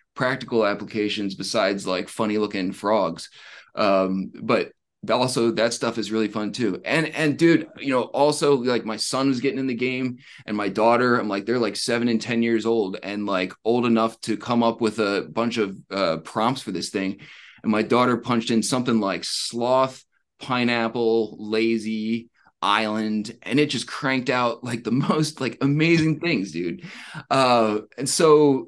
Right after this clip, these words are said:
so that is something too, man. I'm like, "This is, this is such a powerful tool, but also, like, dead simple enough that, like,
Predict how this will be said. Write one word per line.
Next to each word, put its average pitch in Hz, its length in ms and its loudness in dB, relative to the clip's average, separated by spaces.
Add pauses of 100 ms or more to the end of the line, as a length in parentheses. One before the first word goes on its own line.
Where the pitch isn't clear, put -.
so 165 240 0
that 151 480 -2
is 123 240 -6
something 143 540 2
too, 202 240 -2
man. 92 260 -4
I'm 110 80 -4
like, 113 160 -2
"This 180 200 0
is, 127 360 -2 (140)
this 160 240 -2
is 147 200 4
such 170 200 0
a 156 60 0
powerful 151 500 0
tool, 156 320 0
but 117 140 -2
also, 135 500 0
like, 107 300 -6
dead 120 280 0
simple 127 440 -2
enough 110 380 -2
that, 107 220 -4
like, 98 320 -4